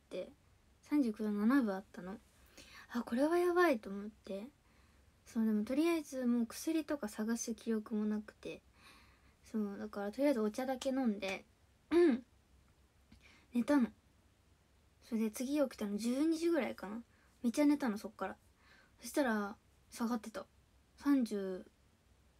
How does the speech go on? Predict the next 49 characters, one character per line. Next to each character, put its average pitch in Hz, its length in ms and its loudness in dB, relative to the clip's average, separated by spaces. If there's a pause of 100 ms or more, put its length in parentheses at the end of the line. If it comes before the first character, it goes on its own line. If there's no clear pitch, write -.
(120)
六 220 220 -2
度 254 80 2
八 247 360 -8
と 220 140 -8
か 196 100 -6
な 196 100 -6
っ 208 40 -8
て - 100 -20
て、 - 280 -10 (580)
「あ 320 80 -4
れ？」 403 120 4 (120)
と 214 80 -10
思 185 120 -8
っ 220 40 -12
て。 - 300 -18
<laughs> 294 520 6 (920)
「あ 320 60 -8
れ？」 370 200 -2
み 254 100 0
た 233 80 -6
い - 20 -10
な。 - 100 -14 (600)
「あ 277 40 -4
れ、 285 80 -2
あ 302 80 0
ん 320 120 -2
な 330 100 -2
に 320 240 -2
出 320 100 0
て 269 140 -4
た 220 120 -4
の 196 140 -6
に」 180 140 -12
み - 100 -12
た 180 140 -10
い 202 60 -10
な。 - 80 -12 (1400)
そ 233 80 -8
う。 220 280 -4 (380)
だ 220 80 -6
か - 60 -8
ら 214 60 0
お 220 60 -4
茶 294 140 0
飲 302 160 0
ん 240 100 2
で 202 220 -2
い 190 40 -6
っ - 40 -8